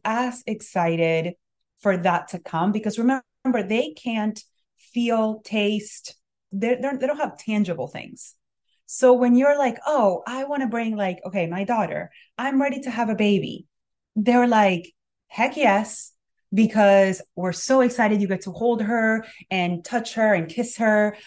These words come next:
So we are gonna go in this dance," right? So it's like, I take a step, right? And maybe it's taking a step and being intimate with your partner, right? And then they're like, "Okay, we're gonna take a step and connect with your spirit baby. And then I'm gonna take a step and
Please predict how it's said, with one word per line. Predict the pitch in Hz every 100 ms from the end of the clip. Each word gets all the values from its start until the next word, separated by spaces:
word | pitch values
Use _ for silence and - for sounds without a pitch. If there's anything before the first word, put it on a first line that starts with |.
| - -
So | - 220 214 208
we | 196 254
are | 247
gonna | 220
go | 180 190
in | 170
this | 156 -
dance," | 175 131 - - - - _ _ _
right? | 175 196 196
So | 190
it's | 175
like, | 175 -
I | 269 269
take | 247 240
a | 175
step, | - 156 - _ _ _ _ _ -
right? | 175 185 196
And | 185
maybe | 180 180 190
it's | 180 -
taking | 175 170 175
a |
step | 170 170 170 175
and | 170 170 - _ -
being | 208 220
intimate | 294 285 214 160
with | 160 170
your | 165
partner, | 160 139 127 85
right? | 175 185 214 - - -
And | 202
then | 202
they're | 202
like, | 202
"Okay, | 208 175
we're | 165 269 330
gonna | 247
take | - 180
a | 175
step | - 127 78 -
and | 190 185
connect | 196 196 196 196 247
with | 254
your | 269 247 214 -
spirit | - 196 165 156
baby. | 143 - - - - -
And | 214
then | 208
I'm | 294 330
gonna | 285
take | 214 208
a | 175
step | - 170 156
and | 160